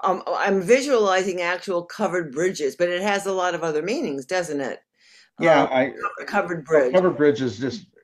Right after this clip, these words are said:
Speaker 2: you know, uh, means a lot to me. At, uh, the films I make now, at the beginning of the film, there's a,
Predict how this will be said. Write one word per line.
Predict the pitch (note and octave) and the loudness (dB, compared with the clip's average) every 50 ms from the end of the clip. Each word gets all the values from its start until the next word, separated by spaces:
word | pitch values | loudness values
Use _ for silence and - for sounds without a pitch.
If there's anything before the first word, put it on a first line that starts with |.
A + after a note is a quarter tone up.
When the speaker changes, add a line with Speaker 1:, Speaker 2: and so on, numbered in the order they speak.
| _ _ | _ _
Speaker 2:
you | _ - - C3+ C3 | _ -14 -6 -4 -2
know, | B2 A2+ A#2 A#2+ - _ | -2 -2 -4 -6 -10 _
uh, | - - A#2+ A#2 A2+ A2+ A2+ A2+ G2 - - | -10 -6 -4 -2 0 0 0 -2 -4 -6 -8
means | G#2+ C3 C3 C3 A2+ | -4 -2 0 0 0
a | A#2 | 2
lot | A#2 A2+ A2+ A#2 A2+ A2 | 2 2 2 2 0 -2
to | - A#2 | -4 -8
me. | G#2 G2 F#2+ G2 | -8 -8 -8 -4
At, | F#2+ A2 A2+ A2 - _ | -2 -2 -2 -2 -4 _
uh, | A2 G#2+ G#2 G#2 G2+ G2 F#2 - - _ | -4 -2 -2 0 0 -2 -2 -4 -10 _
the | - A2 A2+ | -12 -12 -6
films | - D#3+ E3+ F3+ F3+ C#3 C3+ | -2 2 2 2 2 4 2
I | C#3 B2+ | 2 2
make | B2 B2+ B2 A#2+ B2 - | 2 2 0 -2 -2 0
now, | C3+ C3 C3 B2+ A#2+ A#2+ A#2+ A#2 | 0 2 2 2 2 2 0 -4
at | - | -8
the | A#2 | -10
beginning | A2 A2+ G#2+ B2 C#3 C#3 C3+ B2+ | -10 -8 -2 0 0 2 2 0
of | B2 A2 | -2 -4
the | A2+ | -6
film, | - C3 B2+ B2 B2 A#2 | -4 -4 -4 -2 -2 -4
there's | A2 G#2+ G#2 G2+ - | -4 -6 -8 -8 -6
a, | A2+ G#2 G2 F#2+ | -4 -2 -2 -4